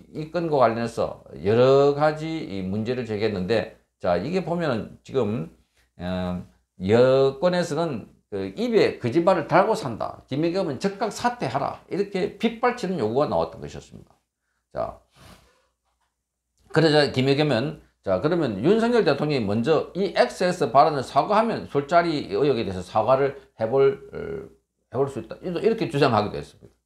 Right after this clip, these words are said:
아, 정말 이 김의겸이라는 자는 정말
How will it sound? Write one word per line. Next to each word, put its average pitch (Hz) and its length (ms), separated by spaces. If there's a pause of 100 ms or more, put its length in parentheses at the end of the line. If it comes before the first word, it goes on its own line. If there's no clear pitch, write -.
(800)
아, - 100
정말 117 480
이 127 160
김의겸이라는 120 840
자는 85 460 (420)
정말 123 600